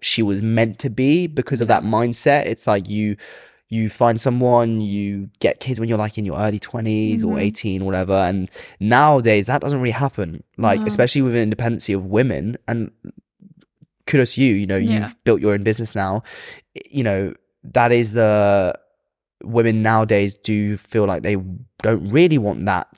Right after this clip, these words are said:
Speaker 1: kind of journey of, like, okay,
Speaker 2: Yeah.
Speaker 1: find the man, he, he takes care of me, I,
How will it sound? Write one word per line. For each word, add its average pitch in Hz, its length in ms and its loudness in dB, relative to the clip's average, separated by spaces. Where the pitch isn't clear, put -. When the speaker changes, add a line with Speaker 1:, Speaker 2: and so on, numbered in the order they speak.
Speaker 1:
kind 104 200 -4
of 87 240 -6
journey 95 360 2
of, 90 140 -2
like, 82 160 -6
okay, 92 400 -4
Speaker 2:
Yeah. 110 160 -2
Speaker 1:
find 98 140 0
the - 20 -2
man, 92 300 0
he, 98 340 0
he 110 140 2
takes 98 200 0
care 95 180 2
of 92 60 -2
me, 92 160 0
I, 92 220 2